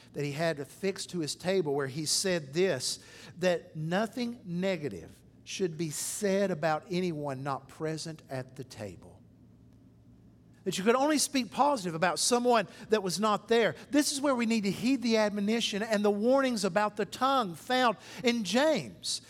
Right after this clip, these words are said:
that we should be quick to listen and slow to speak.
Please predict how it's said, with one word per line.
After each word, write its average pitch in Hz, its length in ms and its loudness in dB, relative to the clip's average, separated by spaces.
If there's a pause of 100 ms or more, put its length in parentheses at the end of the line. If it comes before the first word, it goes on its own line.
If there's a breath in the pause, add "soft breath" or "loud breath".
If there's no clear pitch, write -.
(100)
that 233 140 6
we 277 120 4
should 269 180 0
be 233 200 2 (180 loud breath)
quick - 480 0
to 254 100 -2
listen 247 500 4 (160 loud breath)
and 233 220 2
slow 262 560 6
to 202 140 0
speak. - 640 0